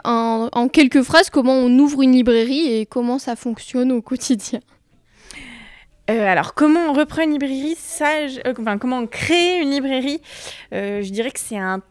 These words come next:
Speaker 2: très long processus et qu'il faut être bien accompagné,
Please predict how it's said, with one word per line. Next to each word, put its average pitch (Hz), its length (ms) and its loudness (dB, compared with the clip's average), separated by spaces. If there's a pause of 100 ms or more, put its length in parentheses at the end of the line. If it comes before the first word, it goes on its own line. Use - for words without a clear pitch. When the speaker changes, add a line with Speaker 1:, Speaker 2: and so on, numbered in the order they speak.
Speaker 2:
très 330 420 -6
long 320 380 -4
processus - 1120 -4 (280)
et 226 200 -4
qu'il 233 580 -6
faut - 200 -10
être 202 180 -8
bien 269 320 -4
accompagné, 262 880 -2